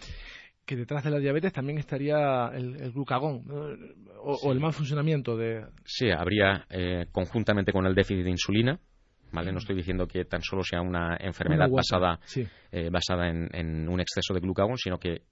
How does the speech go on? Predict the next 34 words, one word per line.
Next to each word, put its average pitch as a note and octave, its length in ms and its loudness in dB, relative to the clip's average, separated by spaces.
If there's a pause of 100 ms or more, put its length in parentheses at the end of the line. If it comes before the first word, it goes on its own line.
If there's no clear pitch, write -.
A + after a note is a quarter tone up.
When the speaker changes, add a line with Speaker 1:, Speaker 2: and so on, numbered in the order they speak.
Speaker 2:
eh, E2 160 -4
junto G#2+ 440 -2
con E2+ 180 -4
el E2 80 -4
déficit F#2 260 -2
de F2+ 80 -2
insulina G2+ 400 -2
hay F#2+ 100 -2
un F2 80 -4
exceso E2+ 380 -6
de D#2+ 80 -4
glucagón, - 560 -8
Speaker 1:
Ujú. A#2+ 220 -8 (260)
Speaker 2:
¿vale? E2 160 -10 (180)
Speaker 1:
¿Por D#3 160 2
qué G#3+ 120 -4
los A#3 100 -2
diabéticos D#3+ 480 -2
tienen C#3 240 -4
que C3 320 -2
inyectarse C3 560 -4
insulina? A2+ 480 -12 (1160)
Speaker 2:
Bueno, G#2+ 180 2
pues G2 320 2
básicamente G#2 540 2
porque G2+ 200 0
la F#2+ 120 4
insulina F#2+ 680 0
es F2 240 -4
la F2+ 100 2
única F#2 240 -2
hormona F2+ 360 0
que F2 200 -4
permite, F2 640 -2